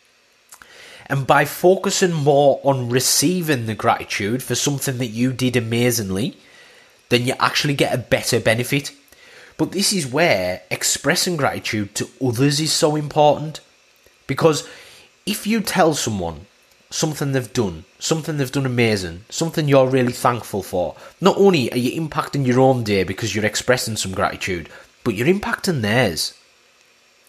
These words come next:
So if we know the benefits, which I'm gonna go into in a moment,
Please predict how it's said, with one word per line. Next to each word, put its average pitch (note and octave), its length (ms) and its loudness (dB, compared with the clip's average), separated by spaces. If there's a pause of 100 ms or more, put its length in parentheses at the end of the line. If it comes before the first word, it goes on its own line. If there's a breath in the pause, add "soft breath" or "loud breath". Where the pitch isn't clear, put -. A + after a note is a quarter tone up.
(380 loud breath)
So - 180 4
if A#3+ 220 -6
we A3 220 4
know D3+ 480 4 (880)
the C3 100 2
benefits, - 800 -4 (320 loud breath)
which A#2 180 -2
I'm A2 80 -2
gonna B2+ 160 -2
go A#2 160 2
into A2+ 260 -4
in G#2 100 -2
a G#2 40 -4
moment, G2 480 -4